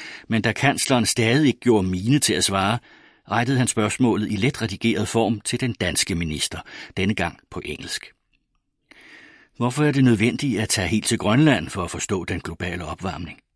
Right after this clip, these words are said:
Hvad er det, verdens beslutningstagere kan lære her, som de ikke lige så godt kunne lære hjemme? Ministeren smilede imødekommende, mens hun tænkte sig om.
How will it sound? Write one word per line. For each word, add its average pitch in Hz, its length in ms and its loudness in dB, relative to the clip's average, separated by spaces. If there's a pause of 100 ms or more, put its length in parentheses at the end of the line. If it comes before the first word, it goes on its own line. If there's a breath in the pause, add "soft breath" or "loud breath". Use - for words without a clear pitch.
(640 loud breath)
Hvad 147 160 2
er 131 100 4
det, 151 140 4
verdens 120 320 2
beslutningstagere 113 960 0
kan 85 160 -4
lære 101 240 2
her, 101 220 -2
som 101 180 -2
de 104 100 -2
ikke 123 120 0
lige 120 80 0
så 131 120 2
godt 104 180 -2
kunne 87 240 -2
lære 95 100 2
hjemme? 82 300 -2 (2250 loud breath)
Ministeren 85 580 -4
smilede 101 480 0
imødekommende, 113 760 4
mens 101 280 -2
hun 90 180 -4
tænkte - 320 -4
sig - 120 -4
om. - 200 -14